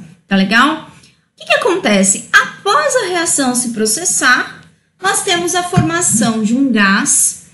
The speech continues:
e, consequentemente, nós vamos ter um deslocamento aqui, ok? Esse deslocamento, ele tá representado por esse Dzinho aqui,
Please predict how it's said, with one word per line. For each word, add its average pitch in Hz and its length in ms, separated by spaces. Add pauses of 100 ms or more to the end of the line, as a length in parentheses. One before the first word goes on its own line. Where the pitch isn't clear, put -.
(300)
e, 508 60
consequentemente, 302 1080
nós 285 140
vamos 294 200
ter 285 200
um 277 140
deslocamento 302 1400
aqui, 185 420 (500)
ok? 254 320
Esse 233 200
deslocamento, 226 800
ele 269 100
tá 240 180
representado 220 1200 (460)
por 277 120
esse 240 300
Dzinho 226 600
aqui, 202 440